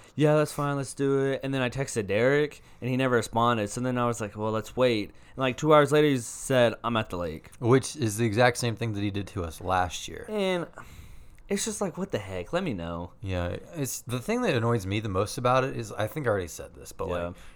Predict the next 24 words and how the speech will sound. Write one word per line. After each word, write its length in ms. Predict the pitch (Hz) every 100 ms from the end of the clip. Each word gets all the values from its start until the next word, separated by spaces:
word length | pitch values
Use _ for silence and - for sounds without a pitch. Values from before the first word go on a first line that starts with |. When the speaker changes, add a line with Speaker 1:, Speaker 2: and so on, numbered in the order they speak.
| -
Speaker 2:
you're 80 | 156
not 160 | 147
a 20 | 107
celebrity, 540 | - 82 73 80 82
man. 260 | 85 87 95
Just 220 | 120 -
tell 180 | 170 165
us 160 | 160
if 180 | - 113
you're 120 | 123
coming 360 | - 95 92 87
or 80 | 80
not. 340 | 76 - - -
It's 220 | 98 170
not 140 | 165 151
a 60 |
Speaker 1:
Yeah. 40 | 131
Speaker 2:
big 360 | 127 95 - 120
d-, 100 | 147
you 100 | 151
don't 140 | 160
have 160 | 151 -
to, 100 | 120
like, 180 | 95